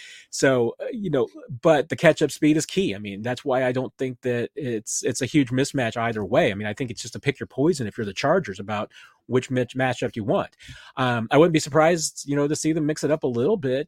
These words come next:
but you're right. I mean, Allen's gonna get a lot of time in the slot, which means a lot of time on McDuffie. And this is gonna be the biggest matchup for, for Trent so far this season. I mean, he's had some tough matchups, but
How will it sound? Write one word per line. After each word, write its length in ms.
but 360
you're 320
right. 420
I 40
mean, 600
Allen's 300
gonna 240
get 160
a 80
lot 280
of 60
time 220
in 80
the 60
slot, 380
which 200
means 160
a 80
lot 280
of 60
time 240
on 140
McDuffie. 580
And 140
this 140
is 80
gonna 160
be 120
the 80
biggest 340
matchup 400
for, 260
for 180
Trent 360
so 180
far 240
this 160
season. 340
I 40
mean, 140
he's 220
had 180
some 140
tough 220
matchups, 520
but 140